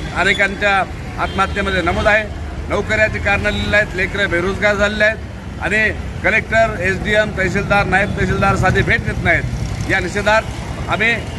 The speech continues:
अ, सहा ऑक्टोबर दोन हजार पंचवीस रोजी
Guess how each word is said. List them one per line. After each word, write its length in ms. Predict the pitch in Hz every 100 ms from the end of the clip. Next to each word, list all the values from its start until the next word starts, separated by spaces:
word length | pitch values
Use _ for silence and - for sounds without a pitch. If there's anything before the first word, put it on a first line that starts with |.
| - - 135
अ, 200 | 151 156
सहा 300 | 202 226 220
ऑक्टोबर 440 | 196 - 202 196 190
दोन 220 | 190 185
हजार 220 | 185 180
पंचवीस 320 | 180 185 190
रोजी 300 | 185 190 226